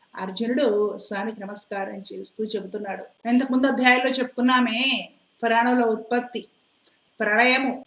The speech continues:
సకల ప్రాణులు, సమస్త సృష్టి మొత్తము ఒక సూక్ష్మ రూపము దాల్చి ఏ విధంగా పరమాత్మలో లీనమై ఉంటుందో,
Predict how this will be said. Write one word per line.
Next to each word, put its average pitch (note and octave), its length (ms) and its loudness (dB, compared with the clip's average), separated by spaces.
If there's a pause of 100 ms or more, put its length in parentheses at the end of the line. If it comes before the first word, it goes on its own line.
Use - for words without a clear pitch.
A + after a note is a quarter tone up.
సకల C4 380 2
ప్రాణులు, A#3 600 2
సమస్త A#3+ 360 0
సృష్టి - 480 -4
మొత్తము A3 760 -4 (300)
ఒక A3+ 120 -8
సూక్ష్మ B3+ 520 0
రూపము A#3 400 0
దాల్చి G#3+ 840 -2 (240)
ఏ G#3+ 100 4
విధంగా B3 360 4
పరమాత్మలో G#3+ 600 -4
లీనమై G#3+ 460 -4
ఉంటుందో, F#3+ 640 -8